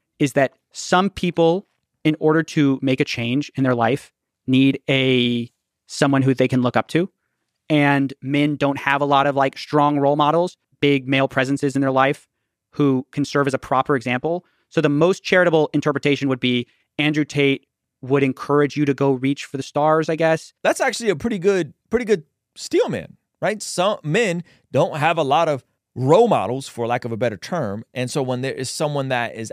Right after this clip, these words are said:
Speaker 2: aspirational, that is telling you to, quote unquote, "Reach for the stars," it, it, it, it, it adds a degree of inspiration.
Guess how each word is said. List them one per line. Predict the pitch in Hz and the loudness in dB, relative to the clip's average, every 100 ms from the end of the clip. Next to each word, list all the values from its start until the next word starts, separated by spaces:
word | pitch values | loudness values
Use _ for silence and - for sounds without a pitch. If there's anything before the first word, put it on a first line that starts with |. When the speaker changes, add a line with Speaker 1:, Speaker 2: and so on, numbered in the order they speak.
| - | -4
Speaker 2:
aspirational, | 135 - 127 120 156 156 123 98 110 139 _ _ _ | -4 -4 -6 -4 -2 -4 -8 -8 -10 -14 _ _ _
that | 123 131 123 151 | -4 0 0 0
is | 127 117 113 107 - _ _ _ _ - | -2 -2 -2 -6 -10 _ _ _ _ -6
telling | 151 147 127 | -2 0 0
you | 120 | -4
to, | |
quote | 113 113 | -2 -4
unquote, | 110 98 | -4 -2
"Reach | 135 - | -4 -4
for | 117 | -8
the | 107 | -8
stars," | - 185 180 123 113 | -6 -2 2 2 0
it, | 117 98 _ _ _ _ _ | -4 -6 _ _ _ _ _
it, | 117 127 | -4 -4
it, | 127 127 | -2 -6
it, | 131 123 - | -6 -8 -8
it | 131 - | -10 -6
adds | 135 139 139 123 - | -2 0 0 -4 -10
a | |
degree | 127 110 123 | -10 -4 -4
of | 107 | -4
inspiration. | 113 107 - 107 98 92 - | -6 -10 -8 -6 -6 -8 -14